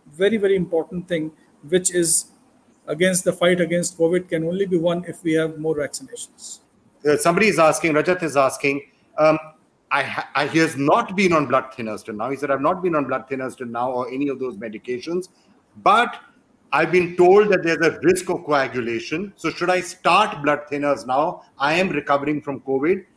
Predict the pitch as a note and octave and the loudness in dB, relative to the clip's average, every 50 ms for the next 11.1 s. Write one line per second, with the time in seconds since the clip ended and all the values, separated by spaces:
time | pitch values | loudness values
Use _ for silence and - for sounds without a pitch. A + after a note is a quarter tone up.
0 | _ _ _ - G3 G#3 A3 A3+ G3+ F#3 F3 E3+ D#3 D#3+ D#3+ D#3+ - D3 C#3 D3+ | _ _ _ 0 2 2 2 2 2 2 2 0 0 -4 -4 -2 -2 0 0 2
1 | D3+ C#3 - D3 C3+ A#2+ - C3+ B2 B2 C3 A2+ - - C#3 C#3 C3+ D#3 E3+ E3+ | 0 0 -2 -4 -6 -2 -2 -2 -2 -2 -4 -6 -4 -2 -2 0 0 0 -2 -4
2 | F3 - _ _ _ C3 C3 C3 A#2+ B2 - - D3+ D3+ D3 E3 F3 F#3 F#3+ F3 | -4 -8 _ _ _ -6 -6 -4 -4 -6 -2 0 0 0 0 0 -2 -4 -4 -6
3 | - - D#3 D3 D3+ D3+ C#3+ - - - C3+ C#3 D3+ D3+ - - - C3 C3 B2+ | -4 -4 -2 0 0 -2 -4 -4 -4 -2 0 2 0 0 -2 -6 -10 -8 -8 -8
4 | C3 C#3 C#3 C#3 - _ _ _ _ _ _ B2 C3+ B2+ - - - - A2 F#2 | -8 -8 -8 -10 -12 _ _ _ _ _ _ -2 0 0 0 -2 -8 -12 -12 -12
5 | F2+ - - - - _ _ _ _ _ _ _ _ _ _ _ _ _ _ _ | -12 -16 -18 -20 -20 _ _ _ _ _ _ _ _ _ _ _ _ _ _ _
6 | _ _ _ _ D3+ C3+ - - A2 - _ _ _ - - - _ _ _ - | _ _ _ _ -10 -10 -10 -12 -18 -20 _ _ _ -20 -20 -20 _ _ _ -6
7 | - D#3+ D3+ D3+ E3+ F#3+ G#3 G3+ F3+ G3 - - B3 A3 G#3 F3+ F3 F3 F3+ - | -4 -2 -2 0 0 0 0 0 0 -2 -2 0 0 2 2 2 2 2 2 0
8 | G#3 F#3+ F3+ E3 D#3+ E3 F3+ F#3+ F3+ F3 F3 F3+ E3+ D#3+ D#3 C#3 - E3+ D#3+ D#3 | 2 2 2 2 2 0 0 2 0 2 2 2 0 0 -2 -4 -4 -4 -4 -4
9 | D#3+ - G3+ G3+ F#3+ F3+ - _ _ - E3+ F3 F3 F3 F3 D#3+ - E3 D3+ - | -4 -6 -8 -8 -8 -10 -14 _ _ -6 -4 -4 -2 -4 -4 -2 -2 -2 -2 -2
10 | - E3+ D#3+ D#3 C#3+ C3 C3+ D3+ F3 F3 G3+ F#3 F3+ - F#3+ E3+ D#3 D3+ D#3 D#3 | -2 -2 -4 -4 -4 -6 -6 -6 -6 -4 -4 -4 0 2 4 4 4 4 2 0
11 | D#3 | -4